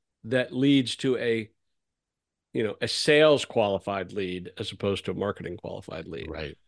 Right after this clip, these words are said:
Speaker 2: right.
Speaker 1: And so we started, you know, it, even back then, it was writing content. It was, uh,
Speaker 2: Hmm.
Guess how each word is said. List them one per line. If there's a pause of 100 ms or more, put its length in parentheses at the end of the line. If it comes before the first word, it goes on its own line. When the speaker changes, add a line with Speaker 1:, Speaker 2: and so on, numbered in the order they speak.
(120)
Speaker 2:
right. (140)
Speaker 1:
And
so
we
started,
you
know,
it,
even
back
then,
it
was
writing
content. (140)
It
was,
uh, (140)
Speaker 2:
Hmm.